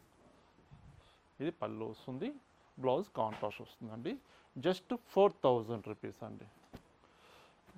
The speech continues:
నాలుగు వేల రూపాయల్లో ఈ బ్యూటిఫుల్ కలెక్షన్ ఆఫర్లో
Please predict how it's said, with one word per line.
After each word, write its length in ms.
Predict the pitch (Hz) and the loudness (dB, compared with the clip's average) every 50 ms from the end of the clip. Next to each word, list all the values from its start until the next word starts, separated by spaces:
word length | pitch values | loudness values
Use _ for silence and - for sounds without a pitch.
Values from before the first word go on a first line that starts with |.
| 143 127 127 131 | -8 -4 0 4
నాలుగు 280 | 131 147 151 165 160 151 147 | 4 4 4 4 4 4 6
వేల 140 | 143 139 135 117 127 | 6 4 4 2 -2
రూపాయల్లో 460 | 127 - - 139 139 143 160 214 269 254 202 - 143 | -4 -4 -2 -2 0 0 0 -2 -2 -2 -2 -2 -2
ఈ 20 | 135 123 113 104 104 | -2 -4 -4 -6 -4
బ్యూటిఫుల్ 520 | 120 123 147 139 - - - - - 156 156 139 - | -4 -4 -4 -4 -8 -12 -10 -6 -6 -4 -4 -4 -2
కలెక్షన్ 420 | 135 127 131 123 - - 190 214 233 220 - - - 113 | 0 0 0 0 -2 -4 -6 -6 -6 -8 -8 -4 -2 -2
ఆఫర్లో 360 | 113 - - 123 113 110 110 | -2 -2 -4 -4 -4 -4 -6